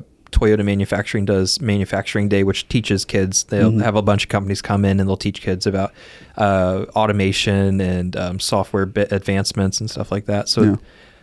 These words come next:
Speaker 1: all this is to say, I pitched this idea in, uh, kind of a thirty-second elevator speech, and the verdict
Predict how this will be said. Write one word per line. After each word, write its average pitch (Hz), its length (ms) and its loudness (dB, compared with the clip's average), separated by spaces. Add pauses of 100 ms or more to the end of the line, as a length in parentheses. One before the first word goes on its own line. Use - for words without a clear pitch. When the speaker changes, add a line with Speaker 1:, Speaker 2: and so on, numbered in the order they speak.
(260)
Speaker 1:
all 196 220 4
this 175 180 2
is 120 140 2
to 110 100 4
say, 95 480 2
I 107 100 0
pitched 120 380 -2
this 113 200 0
idea 98 680 4
in, 101 360 2
uh, 92 300 2
kind - 160 -2
of 98 100 0
a 92 80 0
thirty-second 98 680 -2
elevator 95 420 2
speech, - 440 -4
and 92 180 0
the 92 100 0
verdict 101 460 0